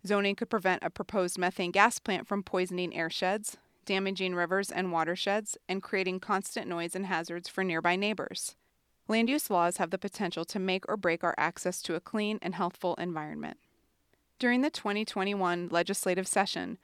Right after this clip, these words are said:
we saw several attempts to minimize the influence local communities can have on local land uses, and generally to shrink or dilute Montana's land use laws. Thankfully, the worst ideas were rejected.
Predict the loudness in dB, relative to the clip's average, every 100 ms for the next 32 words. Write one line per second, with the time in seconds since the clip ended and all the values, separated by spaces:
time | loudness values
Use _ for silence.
0 | _ 0 4 4 4 4 6 4 2 0
1 | -2 -2 -2 0 0 0 0 0 -2 -4
2 | -4 -4 -4 -4 -4 0 0 0 -2 -2
3 | 0 -2 -2 -4 -4 0 0 0 0 2
4 | 2 2 0 2 2 2 0 -2 -2 -6
5 | -8 -8 -2 4 6 6 4 4 2 2
6 | 4 2 2 2 4 4 6 2 2 2
7 | 2 2 2 2 0 0 -2 2 4 4
8 | 0 -6 -10 _ _ _ _ _ 2 4
9 | 4 0 0 4 4 4 4 2 2 2
10 | 2 0 0 0 0 0 -2 -8